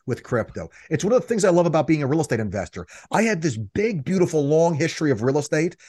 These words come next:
that I can look to, to see how economic pressures have affected real estate prices over time, right? I mean, we've, we've, we've got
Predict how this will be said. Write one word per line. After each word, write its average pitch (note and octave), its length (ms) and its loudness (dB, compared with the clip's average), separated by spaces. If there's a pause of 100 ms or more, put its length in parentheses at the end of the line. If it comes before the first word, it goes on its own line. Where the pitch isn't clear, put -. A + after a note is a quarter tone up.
(120)
that C#3+ 100 2
I C#3+ 120 4
can C#3+ 160 0
look A3 300 0
to, C#3 140 2
to B2+ 80 0
see G3+ 220 -2
how D3 220 2
economic D#3+ 440 -2
pressures E3+ 500 0 (300)
have C#3+ 140 4
affected E3 460 -2
real D3+ 160 2
estate C3+ 240 0
prices B2 320 -2
over C#3 160 0
time, E3+ 360 -2 (440)
right? C#3+ 280 2
I D3 60 4
mean, C#3+ 200 0 (720)
we've, D#3 240 2
we've, D#3 200 -2 (280)
we've D3 200 0
got D#3 240 2